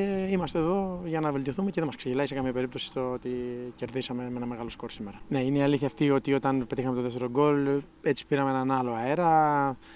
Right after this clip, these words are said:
πατήσαμε καλύτερα, ε, μας έφυγε, αν πούμε, μπορούμε να πούμε, ένα άγχος, έτσι, έγινε πιο εύκολη, πιο εύκολο το παιχνίδι για μας.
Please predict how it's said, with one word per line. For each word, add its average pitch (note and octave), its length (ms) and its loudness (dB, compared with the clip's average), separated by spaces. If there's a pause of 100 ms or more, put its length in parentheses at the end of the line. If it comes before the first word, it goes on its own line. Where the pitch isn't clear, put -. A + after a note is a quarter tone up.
πατήσαμε B2 360 -2
καλύτερα, F3 1000 2 (280)
ε, C#3+ 240 2
μας - 220 4
έφυγε, C3+ 280 4
αν C#3 240 6
πούμε, C#3 200 -4
μπορούμε B2+ 240 0
να C3 120 0
πούμε, B2+ 180 -2
ένα A#2+ 140 0
άγχος, E3+ 540 0
έτσι, D#3 520 2 (180)
έγινε D#3 320 4
πιο - 160 2
εύκολη, B2 880 2 (280)
πιο D3+ 140 4
εύκολο C3+ 300 4
το C3 160 0 (520)
παιχνίδι B2 320 -4
για B2+ 120 -4
μας. B3+ 340 -8